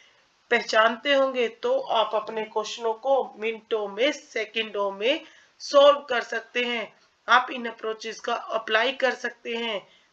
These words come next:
तो हम अपने approaches के माध्यम से आपको आज multiplication की नई नई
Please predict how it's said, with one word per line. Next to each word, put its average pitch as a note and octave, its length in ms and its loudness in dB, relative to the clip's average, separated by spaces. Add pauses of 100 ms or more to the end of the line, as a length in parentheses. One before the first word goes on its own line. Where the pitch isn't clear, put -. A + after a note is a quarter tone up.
(140)
तो C4+ 100 8 (540)
हम C#4 220 2
अपने A3+ 320 -6
approaches G#3 640 -6
के A#3+ 200 0 (520)
माध्यम A3 560 2
से C4+ 300 0 (360)
आपको G#3 480 -2 (160)
आज G#3+ 320 4 (120)
multiplication A3+ 1000 -6 (140)
की C4 140 -6
नई G#3 320 -4
नई G#3 220 -6